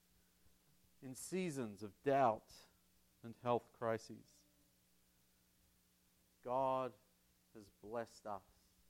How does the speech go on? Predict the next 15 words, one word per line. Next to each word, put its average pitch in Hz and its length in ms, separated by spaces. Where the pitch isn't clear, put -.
and 139 140
he 156 80
continues 151 760
to 123 60
use 131 280
us 104 180
to 113 80
bless 101 480
others. 92 240
And 139 80
so 196 100
we 202 80
see 233 200
this 202 200
same 190 520